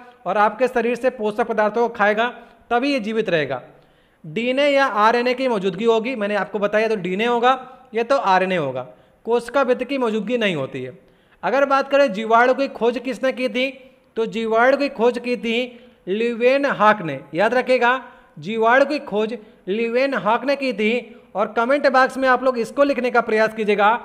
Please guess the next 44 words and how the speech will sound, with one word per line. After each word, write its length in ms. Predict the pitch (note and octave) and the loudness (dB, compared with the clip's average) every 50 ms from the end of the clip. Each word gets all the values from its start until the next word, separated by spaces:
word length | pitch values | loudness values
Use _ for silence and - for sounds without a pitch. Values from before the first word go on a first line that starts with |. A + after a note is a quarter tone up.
| - - - - _ _ F#3 | -10 -20 -20 -20 _ _ -8
विषाणु 560 | G3+ C4 C4+ A#3+ - - B3 B3+ C4+ D4 D4+ | -6 -4 -4 -4 -2 2 4 4 4 4 2
की 100 | D4 D4 | 0 -2
खोज 260 | D4 - A3+ A#3+ A#3 - | -2 -2 -2 -2 -2 -4
किसने 280 | A#3 F3+ D3+ F#3 E3+ | -8 -8 -6 -6 -6
की 140 | C#3 C#3 C3+ | -4 -6 -8
थी। 220 | C3 C#3+ C#3 C3 - _ _ _ _ _ _ _ _ _ _ _ _ _ _ _ _ _ _ | -8 -10 -14 -16 -18 _ _ _ _ _ _ _ _ _ _ _ _ _ _ _ _ _ _
चलिए 460 | - F#3+ G3 F#3 D#3+ C#3 - - - - _ _ _ _ _ _ - | -2 -2 0 0 -2 -4 -6 -10 -20 -20 _ _ _ _ _ _ -8
बता 280 | D#3 E3+ - A3+ A3+ A3+ | -6 -4 0 0 0 0
सकते 260 | A#3 B3 A3+ - B3 A#3+ | 0 -4 -4 -2 -2 2
हैं 60 | A#3+ | 2
आप 160 | A#3 A#3 G#3+ | 2 2 2
लोग, 320 | A#3 B3 B3+ A#3+ - - - - - _ _ _ _ _ - | 2 0 0 0 -4 -12 -20 -20 -20 _ _ _ _ _ -10
मैंने 200 | E3+ F#3 G#3 A3 - | -6 -6 -4 -2 0
एक 200 | A3 A3 A3+ A3 | 0 0 0 0
ही 80 | A#3+ B3+ | -2 -2
प्रश्न 260 | G#3+ B3+ A#3+ - A#3 | 0 0 0 0 0
आपसे 240 | A#3 A3+ A3+ A#3+ B3 | 0 0 0 0 -2
पूछने 320 | A#3+ A3 G#3+ G3 F#3+ A3+ A3+ | -2 -2 -4 -4 -4 -4 -2
का 100 | A3+ A3+ | -2 -2
प्रयास 300 | A3+ G#3+ G#3+ G#3+ A3 G#3+ | 0 0 0 0 0 0
किया 140 | A3 A#3+ A#3 | 0 -2 -2
इस 80 | F3 G3 | -2 -2
वीडियो 280 | A3 A3 G#3 A3+ A3+ A3 | -4 -4 -2 -2 -2 -2
में 300 | A3+ A#3+ B3 A#3 - - - - _ _ _ | -2 -4 -6 -8 -12 -20 -20 -20 _ _ _
कि 120 | A#3 B3 A#3+ | -6 -4 -4
विषाणु 460 | A#3 A#3 A3+ A#3 A#3+ A#3 B3+ C4+ C#4+ | -4 -4 -2 0 2 4 4 4 4
की 140 | D4+ D4 C4+ | 2 -2 -4
खोज 360 | - - F#3+ G3+ A3 G#3+ B3+ A#3+ - - - - _ _ - | -4 -2 -2 0 0 -2 -4 -8 -12 -18 -20 -20 _ _ -8
किस 160 | C#4 B3+ B3+ | -6 -4 -2
वैज्ञानिक 520 | C4+ B3+ B3 G#3 F#3+ A3 G#3+ A3+ A#3+ A3+ | 0 0 0 2 0 0 0 0 -2 -2
ने 140 | G3+ G#3 G#3 | -2 -4 -6
की 160 | D#3+ D#3+ D3+ | -4 -4 -6
थी। 160 | B2+ C#3+ C3 B2 - - _ _ _ _ _ _ - | -6 -8 -10 -14 -16 -20 _ _ _ _ _ _ -12
ये 160 | E3+ G3+ B3+ | -4 -2 0
हमारी 300 | C#4 C4+ C#4 C#4+ D4+ D4 | 0 2 2 2 0 0
उनतीस 540 | B3+ G#3+ A3+ A#3 A3 A3 - D#4 D#4 C#4 - C4 | -2 -4 -6 -6 -6 -6 -6 -6 -4 -4 -6 -4
नंबर, 340 | A#3+ B3 B3 A#3+ A#3+ A#3 | -4 -4 -4 -4 -6 -8
उनतीस 420 | A3+ G#3+ A3 A3+ A3 - C#4 G#3 - | -6 -6 -6 -6 -6 -8 -8 -6 -4
नंबर 220 | B3 A#3 A#3 B3 A#3+ | -4 -2 0 0 0
तक 180 | B3+ B3 B3 | -2 -2 0
प्रश्नों 300 | - A#3 G#3 A3 A#3+ A#3 | -2 -2 -2 -2 -4 -4
की 100 | G#3 B3+ | -4 -4
श्रृंखला 400 | A#3+ - G#3 G#3 F#3 G3+ G#3+ A#3+ A#3 | -4 -4 -4 -4 -2 2 2 2 2
थी 180 | A3+ A3+ B3 | 2 -2 -4